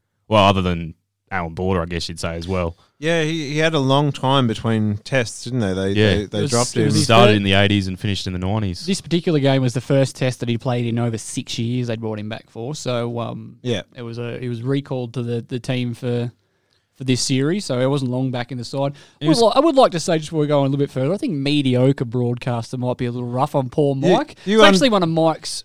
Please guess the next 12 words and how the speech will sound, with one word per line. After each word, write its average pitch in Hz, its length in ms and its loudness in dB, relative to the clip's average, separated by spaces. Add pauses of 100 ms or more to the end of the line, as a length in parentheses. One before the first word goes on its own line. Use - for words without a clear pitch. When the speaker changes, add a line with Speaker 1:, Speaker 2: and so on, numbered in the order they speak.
Speaker 3:
um, 151 380 -4
he 165 100 -6
says 170 160 -2
it's 160 100 -4
actually 170 260 -2
one 156 120 0
of 143 140 -2
his 139 340 0
favourite 165 560 0
things 143 320 -6
to 135 100 -12
hear 139 400 -2